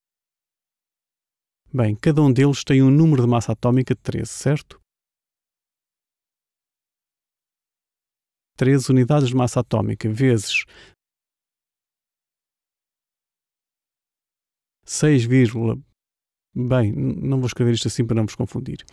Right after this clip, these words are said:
A forma mais fácil de interpretar isto é: se tivermos uma mol de um elemento, pegamos na sua massa. Eu estava a usar o seu número atómico. Não é isto que queremos. Pegamos no seu número de massa, neste caso imaginemos que era vinte e sete.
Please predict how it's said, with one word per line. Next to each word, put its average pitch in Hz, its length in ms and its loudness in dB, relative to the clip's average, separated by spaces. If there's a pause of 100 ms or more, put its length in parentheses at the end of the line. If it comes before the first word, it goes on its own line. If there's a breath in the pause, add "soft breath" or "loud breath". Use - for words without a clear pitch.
(560 loud breath)
A 165 120 2
forma 160 300 2
mais 151 200 2
fácil 147 240 0
de 135 160 0
interpretar 135 480 0
isto 135 320 -2
é: 107 120 -2 (140)
se - 160 -6
tivermos 143 520 0
uma 160 160 4
mol 113 260 2
de 107 80 0
um 110 80 4
elemento, 117 540 2 (120)
pegamos 139 360 2
na 127 80 2
sua 139 200 0
massa. - 400 -6 (220)
Eu 156 140 2
estava 131 320 0
a 120 40 4
usar 127 380 2
o 123 180 0
seu 131 200 0
número 120 220 2
atómico. - 540 -10 (360)
Não 135 180 -2
é 131 80 0
isto - 140 -8
que - 100 -14
queremos. - 320 -14 (1300)
Pegamos 160 420 2
no 156 100 0
seu - 180 0
número 160 260 4
de 123 100 2
massa, 117 460 0
neste 143 380 0
caso 151 300 0
imaginemos 123 400 2
que - 80 -2
era 113 140 0
vinte 104 180 0
e - 40 -8
sete. - 380 -10